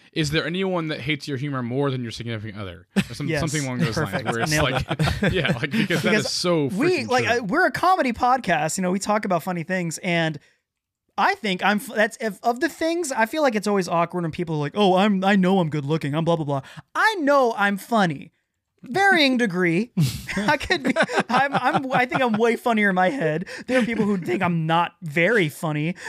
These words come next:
Speaker 2: but I think I'm funny. That's a strength that I go to sleep with having, <laughs> and I can ne-,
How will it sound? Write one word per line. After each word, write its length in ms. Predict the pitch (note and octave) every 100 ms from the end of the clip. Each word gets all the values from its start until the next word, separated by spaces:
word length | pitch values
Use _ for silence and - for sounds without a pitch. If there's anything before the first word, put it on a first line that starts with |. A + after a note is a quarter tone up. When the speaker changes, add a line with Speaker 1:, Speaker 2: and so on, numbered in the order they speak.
| D4
Speaker 2:
but 240 | G3+ A3 -
I 180 | C#4+ G#4+ -
think 240 | E4+ C4 -
I'm 200 | G3+ F#3
funny. 320 | - F#3 D#3+
That's 220 | F#3 G#3
a 100 | A#3
strength 340 | - B3 B3+ B3
that 100 | G3+
I 60 |
go 160 | F#3+ G3
to 80 | F#3
sleep 340 | - F#3+ F3
with 120 | E3+
having, 420 | F3+ E3 D#3 D3 - C4+
<laughs> 160 | - A#3+
and 240 | G#3+ G3+ C4
I 140 | B3+
can 340 | G#4 - C4 A3+
ne-, 120 | B3+